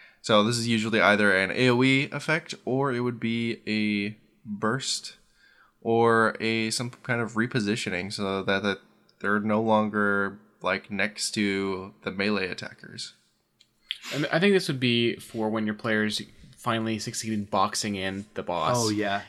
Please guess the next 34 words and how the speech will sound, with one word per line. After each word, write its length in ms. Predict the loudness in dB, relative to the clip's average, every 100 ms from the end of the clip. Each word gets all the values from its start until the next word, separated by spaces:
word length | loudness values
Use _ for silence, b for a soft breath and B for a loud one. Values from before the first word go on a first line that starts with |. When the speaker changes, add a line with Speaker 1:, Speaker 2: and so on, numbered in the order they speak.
| -10
Speaker 2:
Uh, 40 | -6
they 80 |
Speaker 3:
Yeah. 120 | -2 -2
Speaker 2:
have 80 | -2
them 80 | 0
trapped 260 | 2 2
in, 100 | 0
in 360 | -2 -2 -2 -4
some 360 | -4 -4 -2 0
ground 320 | 4 4 2
effect, 360 | 2 4 4 0
some 200 | -6 -6
difficult 380 | -8 -6 -8 -6
terrain, 360 | -4 -2 -2
or 80 | -2
maybe 240 | -2 -2
in, 80 | -4
like, 160 | -6 -4
a 240 | -4 -4 -10
s-, 120 | -16 -8
force 300 | -4 -2 -2
cage. 440 | 0 0 -2 -6 B B B B -6
And, 320 | -2 0 0
uh, 160 | 2 2
the 60 |
boss 200 | 4 4
pulls 180 | 4 2
out 140 | 2 2
something 340 | 0 0 0
that's, 320 | 0 -2 -8 -10 -8
uh, 240 | -6 -4
surprising 520 | -6 0 2 2 -2
and 120 | -2 0
new. 240 | 0